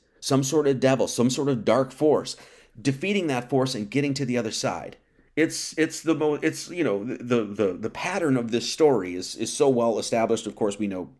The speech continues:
um, the hero's journey. This is the, you know, this,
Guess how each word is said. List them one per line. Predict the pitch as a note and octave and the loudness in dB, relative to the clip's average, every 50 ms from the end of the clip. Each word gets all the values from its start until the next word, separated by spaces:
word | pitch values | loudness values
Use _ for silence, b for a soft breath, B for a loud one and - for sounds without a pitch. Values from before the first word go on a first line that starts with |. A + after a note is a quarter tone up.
| _ - | _ -10
um, | F2 F2 D#2+ D#2 D2 - _ _ _ _ _ _ - - - | -10 -10 -10 -12 -14 -16 _ _ _ _ _ _ -18 -14 -8
the | G#2+ G#2 | -4 -2
hero's | G#2+ G#2 F#2+ F#2 | 0 0 0 -2
journey. | - A#2 A2 G#2 G2+ G2+ G2 G2+ B B B B B B B B B B B | -2 -2 0 0 0 0 -2 -4 B B B B B B B B B B B
This | A#2+ B2+ B2+ C3 | -2 0 0 0
is | C3 - | 0 0
the, | C3+ C#3 | 0 0
you | C#3 C#3+ | 2 2
know, | A#2 | 2
this, | G2+ G#2 G2+ | 0 0 -4